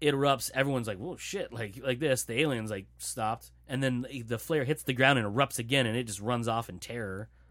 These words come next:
Um, then this person says, "Hurry up," and they, like, leads them away, the surviving members, that is,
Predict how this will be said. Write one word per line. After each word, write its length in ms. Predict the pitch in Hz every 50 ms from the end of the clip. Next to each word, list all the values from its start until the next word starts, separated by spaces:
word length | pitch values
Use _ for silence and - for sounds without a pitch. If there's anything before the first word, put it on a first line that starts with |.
| _ - _ _ _ _ _ _ 123
Um, 580 | 117 117 110 107 107 104 101 98 95 92 92 - - - - - - - _ _ _ _ _ _ _ _ _ _ _ _ _ _ _ _ _ _ _ _ - - - _ _ _ _ _ _ _ _ _ _ _ _ _ _ _ _ _
then 240 | - 120 147 170 170
this 120 | 165 151
person 220 | - 156 143 143 139
says, 180 | 127 120 110
"Hurry 300 | - 143 143 135 135 139
up," 200 | 139 131 123 -
and 120 | 120 113 120
they, 120 | 120 117
like, 240 | 113 113 113 110 - -
leads 400 | 101 104 120 139 151 147 127 113
them 160 | 120 117 113
away, 520 | 107 104 117 127 123 113 104 101 104 113
the 260 | 127 - 110 101 95 92
surviving 520 | - - - 110 101 107 104 104 98 92 98
members, 300 | 104 101 95 95 92 90
that 100 | 90 92
is, 260 | 95 104 110 -